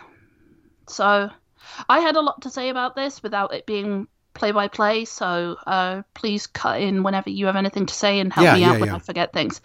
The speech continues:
Speaker 1: Uh,
Speaker 2: Well,
Speaker 1: Mustache
Speaker 2: I,
Speaker 1: Mountain comes out with the
Speaker 2: I'll,
Speaker 1: Heritage Cup.
Speaker 2: yes, I'll say something r-, right after the entrances, so go ahead.
Speaker 1: Okay.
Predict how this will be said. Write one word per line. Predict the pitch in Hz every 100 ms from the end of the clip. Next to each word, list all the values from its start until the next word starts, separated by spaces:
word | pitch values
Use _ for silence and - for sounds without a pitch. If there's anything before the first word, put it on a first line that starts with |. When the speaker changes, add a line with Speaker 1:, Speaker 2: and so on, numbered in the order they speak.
| - - - -
Speaker 1:
Uh, | 220 220 214
Speaker 2:
Well, | 220 415
Speaker 1:
Mustache | 311
Speaker 2:
I, | 277
Speaker 1:
Mountain | 311 311
comes | 320 285 277
out | 277 -
with | 262
the | -
Speaker 2:
I'll, |
Speaker 1:
Heritage | 151 226 233
Cup. | - 349 - - _ -
Speaker 2:
yes, | 135 - - -
I'll | 156
say | 156 185
something | 196 175 156
r-, | 147 139
right | 131 135
after | 135 -
the | 117
entrances, | 120 120 110 - 92
so | - 110
go | 110
ahead. | 104 92 90 220
Speaker 1:
Okay. | - 214 196